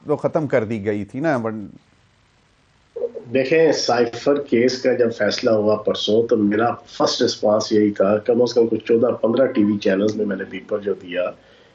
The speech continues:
Speaker 2: फिर मैंने अपना एक vlog किया, मैंने एक ही पहला फिक्रा कहा कि अल्लाह का शुक्र है कि मौत की सज़ा नहीं हुई, डेथ सेंटेंस नहीं हुई, डेथ पेनल्टी नहीं पड़ी। वजह, पाकिस्तान में एक भुट्टो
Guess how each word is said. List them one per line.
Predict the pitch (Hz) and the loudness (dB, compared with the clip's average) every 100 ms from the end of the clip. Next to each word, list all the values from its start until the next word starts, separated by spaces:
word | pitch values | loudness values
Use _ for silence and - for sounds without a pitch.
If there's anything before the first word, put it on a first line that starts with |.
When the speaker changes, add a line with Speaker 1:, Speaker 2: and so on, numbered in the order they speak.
| - | -6
Speaker 2:
फिर | 120 | 0
मैंने | 117 117 | 2 2
अपना | 107 110 | 2 0
एक | 101 | 0
vlog | 98 113 113 107 | 2 4 2 2
किया, | 104 107 | 2 2
मैंने | 117 131 139 | 4 4 4
एक | 165 143 143 | 6 4 4
ही | 160 | 0
पहला | - 123 120 | 2 0 0
फिक्रा | - 113 113 | -2 -2 -4
कहा | - 110 | 0 0
कि | 113 127 | 0 -4
अल्लाह | 117 123 139 | -2 0 0
का | - | 0
शुक्र | - - 135 185 | -2 0 2 2
है | 143 - - - _ _ _ _ _ _ _ - | 0 -4 -12 -20 _ _ _ _ _ _ _ 0
कि | 143 147 147 143 | 4 6 6 4
मौत | 120 139 - | 4 2 2
की | 165 | 0
सज़ा | - 117 117 | 2 2 2
नहीं | 113 107 87 | 2 0 -2
हुई, | 82 69 - _ _ _ 113 | -6 -10 -14 _ _ _ -2
डेथ | 143 156 | -2 -2
सेंटेंस | - - 120 120 131 127 - | -4 -2 0 2 2 0 0
नहीं | 113 | -2
हुई, | 92 85 - _ - | -2 -8 -10 _ -8
डेथ | 104 147 | -2 -2
पेनल्टी | 151 131 120 117 139 | 0 0 2 2 4
नहीं | 120 | 4
पड़ी। | 101 90 85 - _ _ - | 2 0 -4 -10 _ _ -6
वजह, | 120 131 135 - - - _ _ _ - | -2 2 0 0 -6 -18 _ _ _ -2
पाकिस्तान | 131 - - - 139 147 147 | -2 0 -2 0 0 2 4
में | 151 165 | 6 4
एक | 160 135 143 131 | 4 4 4 0
भुट्टो | 101 104 - 156 | -6 -4 0 0